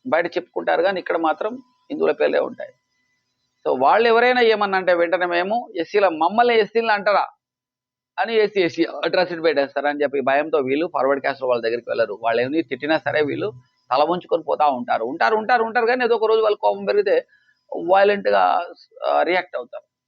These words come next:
సహించి, సహించి ఒక రోజు. So కాబట్టి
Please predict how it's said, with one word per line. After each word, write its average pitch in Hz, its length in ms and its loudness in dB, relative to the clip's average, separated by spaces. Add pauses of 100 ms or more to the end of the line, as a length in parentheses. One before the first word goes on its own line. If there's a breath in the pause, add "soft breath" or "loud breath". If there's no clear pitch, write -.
(380)
సహించి, 165 260 -2
సహించి 160 340 -2
ఒక 131 100 0
రోజు. 123 240 0 (800)
So 147 60 -10
కాబట్టి 185 360 2